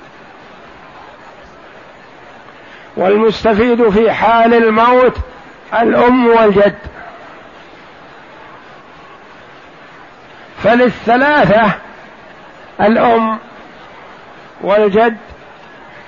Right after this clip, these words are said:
والأخت الشقيقة الاصطلاح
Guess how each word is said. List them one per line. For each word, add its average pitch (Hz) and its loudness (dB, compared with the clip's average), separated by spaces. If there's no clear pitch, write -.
والأخت 220 -2
الشقيقة 233 -2
الاصطلاح 196 0